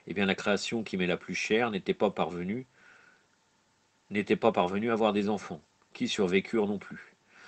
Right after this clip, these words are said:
Le prophète sallallahu alayhi wa sallam eut un fils Qasim qui décéda, et il eut un autre fils Abdullah qui décéda aussi. Imaginez-vous, lorsqu'il marchait dans les rues de la Mecque,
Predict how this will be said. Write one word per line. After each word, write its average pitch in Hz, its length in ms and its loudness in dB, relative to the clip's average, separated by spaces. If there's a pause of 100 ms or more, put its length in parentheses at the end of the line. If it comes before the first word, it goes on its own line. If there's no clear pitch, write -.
(120)
Le - 60 -6
prophète 101 340 2
sallallahu 92 380 4
alayhi 90 140 4
wa 90 100 2
sallam 90 140 -2
eut 82 40 0
un 80 80 -2
fils - 280 -8
Qasim 87 500 0
qui 76 140 -12
décéda, 80 580 -4
et 90 80 -4
il 90 80 -2
eut 95 80 0
un 95 140 0
autre 98 240 -4
fils 107 320 -4
Abdullah 95 500 0
qui 82 140 -6
décéda 80 340 -2
aussi. 113 360 -4 (180)
Imaginez-vous, 98 640 -2 (400)
lorsqu'il - 260 -6
marchait 98 260 -2
dans 87 120 -2
les 87 120 2
rues 95 160 2
de 82 80 0
la 80 140 -2
Mecque, 101 340 -2